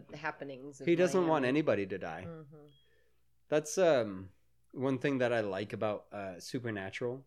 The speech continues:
Speaker 2: is
Speaker 1: Uh-huh.
Speaker 2: it's like, God's not around. He's a dick.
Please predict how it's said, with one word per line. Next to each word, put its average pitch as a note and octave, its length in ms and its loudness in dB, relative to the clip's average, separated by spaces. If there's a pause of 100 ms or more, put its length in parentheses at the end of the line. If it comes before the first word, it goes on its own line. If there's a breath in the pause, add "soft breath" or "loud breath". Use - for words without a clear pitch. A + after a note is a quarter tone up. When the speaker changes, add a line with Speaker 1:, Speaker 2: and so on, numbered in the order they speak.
(240)
Speaker 2:
is D#3+ 120 -8
Speaker 1:
Uh-huh. A2 80 -4
Speaker 2:
it's - 140 -8
like, G2 260 -4 (480 soft breath)
God's G3 300 2
not E3 140 4
around. A#2+ 320 2
He's C#3 220 -2
a C3 40 -6
dick. A2+ 280 2